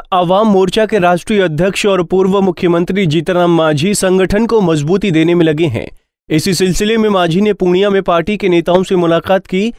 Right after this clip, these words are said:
मांझी ने शराबबंदी के मुद्दे पर नीतीश सरकार पर जमकर हमला बोला। उन्होंने कहा कि शराबबंदी के बाद गरीबों को जेल भेजा जा रहा है,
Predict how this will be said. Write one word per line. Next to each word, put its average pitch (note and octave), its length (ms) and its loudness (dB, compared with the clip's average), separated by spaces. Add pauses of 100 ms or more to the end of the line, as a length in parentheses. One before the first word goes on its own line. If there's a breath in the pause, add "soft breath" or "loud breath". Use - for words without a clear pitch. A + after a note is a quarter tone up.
(300)
मांझी D#3+ 380 0
ने G#3 120 2
शराबबंदी F3+ 580 0
के G3+ 120 -2
मुद्दे E3+ 300 2
पर F3+ 260 0
नीतीश D#3 500 -2
सरकार E3+ 340 0
पर E3+ 180 -2
जमकर D#3 340 -2
हमला D#3+ 240 0
बोला। D#3 380 -2 (340)
उन्होंने E3 280 0
कहा F3+ 280 0
कि G3+ 140 -4
शराबबंदी E3 520 -2
के F#3 140 -2
बाद D3+ 320 0 (400)
गरीबों F3+ 440 2
को A3+ 160 0
जेल E3+ 220 2
भेजा D#3+ 340 0
जा D#3 160 0
रहा D3+ 280 0
है, - 320 -6